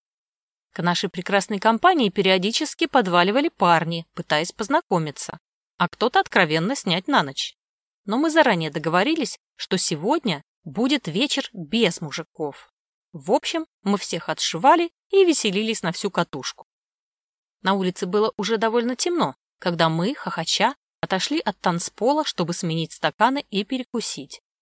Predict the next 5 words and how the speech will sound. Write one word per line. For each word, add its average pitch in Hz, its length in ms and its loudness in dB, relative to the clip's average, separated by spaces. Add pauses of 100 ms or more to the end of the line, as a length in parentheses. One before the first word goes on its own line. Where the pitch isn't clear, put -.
(680)
«Здесь 208 320 -2 (160)
так 349 220 8 (120)
круто!» 330 640 6 (440)
визжала 175 540 0
Лена. 156 360 -2